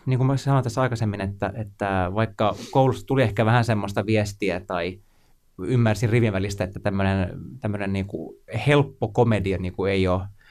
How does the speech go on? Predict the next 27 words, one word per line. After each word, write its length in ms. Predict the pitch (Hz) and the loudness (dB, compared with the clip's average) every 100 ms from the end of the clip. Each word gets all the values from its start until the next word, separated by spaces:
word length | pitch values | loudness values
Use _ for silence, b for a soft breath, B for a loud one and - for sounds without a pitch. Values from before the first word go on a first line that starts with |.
| b - | b -2
vakavasti 420 | 120 107 104 101 | 0 0 -2 0
otettavan 420 | 107 104 101 101 | -2 -2 -2 0
näyttelijän 540 | 107 104 101 95 92 90 | 2 0 0 0 0 0
hommia, 580 | 110 135 135 139 147 151 151 B B B B - | 2 4 6 6 4 2 -6 B B B B 0
niin 380 | 127 123 123 127 | 2 4 2 4
kuitenkin 360 | 165 160 123 | 4 4 2
just 140 | 131 - | 0 2
Teatterivirus 800 | 135 123 127 127 143 107 101 101 | 2 2 2 4 4 4 0 -2
täällä 200 | 98 98 | -2 0
Helsingissä, 720 | 107 98 98 87 87 - 87 | 0 0 -2 -4 -4 -6 -6
äh, 60 | - 87 85 - | -4 -4 -4 -6
oli 160 | 117 | -6
kiinnostunut 540 | 117 180 123 - 107 98 | 2 4 4 0 -4 0
nimenomaan 440 | 143 147 123 120 | 2 4 4 4
siitä 440 | 117 202 143 - 87 | 2 2 2 2 -2
osasta, 420 | 92 92 - 90 - - _ | -2 -4 -6 -8 -8 -18 _
koska 220 | 110 - | -6 0
mä 100 | 123 | 2
olin 180 | 151 143 | 2 2
kuitenkin 340 | 143 127 107 110 | 2 2 0 -2
sitä 200 | 117 117 | 0 2
tehnyt 360 | 139 120 101 | 2 2 2
ja 140 | 98 101 | 0 2
viljellyt 600 | 127 107 87 82 90 98 b b b b - | 2 2 2 0 -2 -6 b b b b -2
imitaatioita, 1040 | 120 113 104 104 104 104 101 98 98 104 | 2 2 4 4 4 2 2 0 0 0
äh, 80 | 95 95 - 98 95 90 87 - | -2 -6 -6 -2 2 2 0 -4
stand-upia, 1080 | - - 120 117 107 101 101 - 98 92 | -8 2 4 4 4 0 -4 -2 2 0